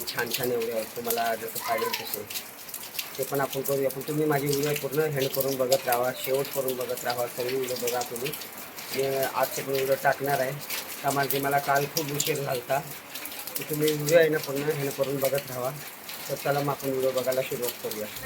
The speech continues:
आता तर किलायटी थोडीशी कमी येत असेल दिसायला. बघा पुढे पाऊस चालू झालाय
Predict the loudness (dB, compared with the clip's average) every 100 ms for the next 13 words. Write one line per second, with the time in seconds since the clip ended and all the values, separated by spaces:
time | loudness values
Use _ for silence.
0 | -4 0 2 2 4 4 4 4 4 4
1 | 6 6 6 6 6 6 6 6 8 8
2 | 8 8 8 8 6 6 6 8 6 6
3 | 4 4 4 4 4 4 4 4 6 6
4 | 6 8 8 8 8 8 8 8 10 12
5 | 12 12 10 12 12 12 12 8 10 10
6 | 12 12